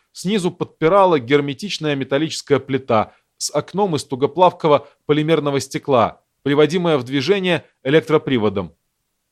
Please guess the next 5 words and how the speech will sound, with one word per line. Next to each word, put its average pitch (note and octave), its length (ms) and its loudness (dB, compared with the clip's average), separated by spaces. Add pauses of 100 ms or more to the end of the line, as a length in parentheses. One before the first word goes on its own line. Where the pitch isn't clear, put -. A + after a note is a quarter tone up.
(420)
Выходцы G#3+ 380 -2
с - 100 -4
Украины F#3+ 520 0
Стропко D3+ 520 0
относились D3+ 680 -4